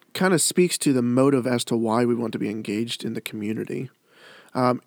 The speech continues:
and it, well, and it also kind of informs some of our other values. Uh, our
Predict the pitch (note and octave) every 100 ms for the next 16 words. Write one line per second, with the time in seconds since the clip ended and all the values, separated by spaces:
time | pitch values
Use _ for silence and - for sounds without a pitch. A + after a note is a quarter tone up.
0 | - D3+ D3 C#3+ - - C#3 B2+ - _
1 | - _ _ B2+ B2+ G3 D4 A3+ - G#3+
2 | F#3 D3 - C3+ B2+ B2 A#2+ - - _
3 | _ _ _ _ - E3+ C#3+ C3 B2+ C3+
4 | B2 A2+ G2+ G2+ - - - - - _
5 | - G3+ - - - - B2